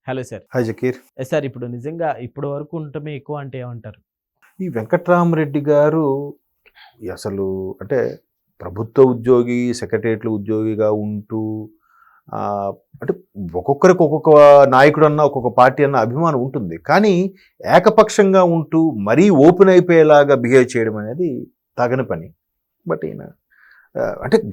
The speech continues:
Speaker 2: గత ప్రభుత్వ హయాంలో చాలా మంది అలా బిహేవ్ చేశారు కదా.
Speaker 1: ఎస్ సార్, అవును.
Speaker 2: ఐపీఎస్, ఐఏఎస్ ఆఫీసర్లు బిహేవ్ చేస్తే వెంకటరామరెడ్డి గారు బిహేవ్ చేయడం తప్పేముంది?
Speaker 1: Hmm.
Speaker 2: ఇప్పుడు నిన్న మొన్న ఆయన ఎవరు, సునీల్ కుమార్ ఎవరు ఐపీఎస్ ఆఫీసర్, ఆయన ఒక ఐపీఎస్ స్థాయిలో ఉన్న వ్యక్తి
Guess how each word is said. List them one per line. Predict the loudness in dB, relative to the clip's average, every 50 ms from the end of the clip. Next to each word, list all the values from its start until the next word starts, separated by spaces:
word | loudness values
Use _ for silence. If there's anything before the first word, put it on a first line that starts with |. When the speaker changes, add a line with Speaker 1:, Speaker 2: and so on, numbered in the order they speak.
| -6
Speaker 2:
గత | -4 -2 -2
ప్రభుత్వ | -2 -2 -4 -4 -2 -2 0 2 2
హయాంలో | 4 4 4 2 0 -2 -4
చాలా | -6 -2 -2 -2
మంది | -2 -2 -4 -4
అలా | -6 -6
బిహేవ్ | -4 -6 -6 -6 -6
చేశారు | -8 -10 -14 -16 -18 -20 -20 -20 -20 -14
కదా. | -12 -12
Speaker 1:
ఎస్ | -12 -12
సార్, | -14 -14 -10
అవును. | -10 -6
Speaker 2:
ఐపీఎస్, | 4 6 6 6 6 4 -2
ఐఏఎస్ | 0 2 4 4 4 2 0 -2 0 0
ఆఫీసర్లు | 0 0 -2 -4 -6 -6 -4 -4
బిహేవ్ | -2 -4 -4 -4 -4
చేస్తే | -6 -8 -4 _ -4 -4 -4 -6 _ _ _ _ _
వెంకటరామరెడ్డి | -2 -2 -2 0 4 4 4 6 6 4 4 6
గారు | 4 4 4
బిహేవ్ | 4 0 0 0 0
చేయడం | -2 -4 -4 -6 -2
తప్పేముంది? | -2 -2 -2 -2 -6 -6 -6 -8 -12 -14 -18
Speaker 1:
Hmm. | _ _ _ _ _ _ _ _ -14 -10
Speaker 2:
ఇప్పుడు | -10 -8 -6
నిన్న | -6 -6 -6 -6
మొన్న | -4 -4 -4 -2 -2 0 0 0 -2 -4 -8 -18 -20 -20 -10 _
ఆయన | -2 2
ఎవరు, | 4 4 4 4 4 2
సునీల్ | 2 -2 0 0 0 0
కుమార్ | 0 -2 -2 -2 0 0
ఎవరు | 0 0 0 0 -2 -2 -2
ఐపీఎస్ | -4 -4 -4 _ -10 -10 -8 -10
ఆఫీసర్, | -14 -16 -16 -18 -18 -18 -18 -18 _ _ _ _ -4 2
ఆయన | 2 4 4 2 0 -2 -4 -4 -8 _ _ _ -12
ఒక | -2 2
ఐపీఎస్ | 2 2 2 4 4 6 6 6 2
స్థాయిలో | -2 2 6 6 8 8 6 6 4 4
ఉన్న | 4 2 0 0
వ్యక్తి | 2 2 2 2 2 -2 -2 -2 -2 -4 -8